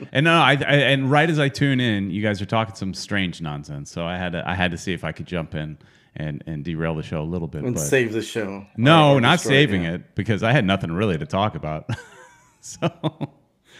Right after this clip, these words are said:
Speaker 1: but
Speaker 2: Well,
Speaker 1: anyway.
Speaker 2: we're gonna talk a little geeky stuff a little bit later, 'cause,
Speaker 1: Okay.
Speaker 2: uh, I, I need to find out if you actually saw something. But, um, I guess let's talk about soccer.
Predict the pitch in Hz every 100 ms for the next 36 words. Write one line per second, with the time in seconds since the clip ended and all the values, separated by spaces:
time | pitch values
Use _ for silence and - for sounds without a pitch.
0 | - - - - 110 98 92 - _ 117
1 | 151 156 165 175 185 190 180 180 175 135
2 | 220 214 147 160 139 151 151 139 139 147
3 | 185 135 - 123 127 117 104 101 104 113
4 | - 120 143 131 - 131 131 135 120 131
5 | 131 - 120 - 156 147 - 107 113 107
6 | 117 113 _ _ _ _ _ 127 123 123
7 | 120 113 - 147 143 151 180 196 196 196
8 | 190 202 196 220 240 262 214 107 -